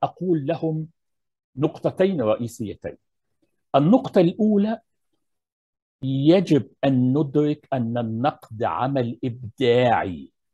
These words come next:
وأن النقد والإبداع هما وجهين لعملة واحدة. وأتحدى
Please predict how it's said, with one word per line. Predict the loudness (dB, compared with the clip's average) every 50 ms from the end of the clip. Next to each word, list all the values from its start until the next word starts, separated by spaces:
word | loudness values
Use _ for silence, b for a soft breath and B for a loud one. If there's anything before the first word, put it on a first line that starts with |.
| _ _ _ _ -6
وأن | -2 0 0 0 0 0 -2 -2 -2 -2 -2 -4
النقد | -4 -4 -4 -6 -2 0 0 0 -2 -2 -6 -6 -4 -4 -4
والإبداع | -2 -2 -2 -4 -6 -6 -6 -8 -8 -8 -8 -4 0 2 4 4 4 4 2
هما | 2 0 0 0 2 0 0
وجهين | 0 0 -2 -6 -8 -10 -6 -2 0 2 2 2 0 -2
لعملة | -2 -2 -4 -4 -2 -2 -2 -2 -2 -2 0 -2
واحدة. | 0 0 -2 -4 -4 -6 -10 -10 -10 -10 -10 -12 -12 _ _ _ _ _ _ _ _
وأتحدى | 0 2 2 4 2 2 2 0 -2 0 2 2 2 2 2 -2 -2 0 2 4 4 4